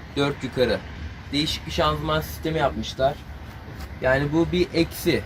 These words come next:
Ben beğeniyorum bunun şanzıman sistemini ama gene bir eksi bu.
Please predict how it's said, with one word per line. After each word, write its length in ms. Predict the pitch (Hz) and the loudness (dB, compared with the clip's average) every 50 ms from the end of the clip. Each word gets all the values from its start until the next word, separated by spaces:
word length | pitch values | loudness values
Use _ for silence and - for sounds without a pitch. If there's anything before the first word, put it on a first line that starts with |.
| - - - | -4 -4 0
Ben 200 | 135 143 156 156 151 - 165 - | 2 2 2 2 0 -2 -4 0
beğeniyorum 580 | 151 156 160 170 170 175 170 165 151 139 131 123 | 2 4 6 6 6 4 4 2 2 0 0 0
bunun 220 | 120 123 120 117 - | 0 -2 -2 -2 -2
şanzıman 420 | - 135 123 120 120 120 120 117 113 | 0 0 2 2 0 0 0 0 -2
sistemini 380 | - - - 143 147 175 196 | -2 -4 -4 -4 -2 0 2
ama 280 | 190 185 190 196 196 - - - - | 2 4 4 4 4 2 -2 -4 -2
gene 200 | 160 160 160 156 | -2 0 2 2
bir 160 | 170 - - | 0 0 2
eksi 400 | 156 156 151 - - - 165 131 | 0 0 0 0 0 0 0 2
bu. 120 | 110 107 | 0 -2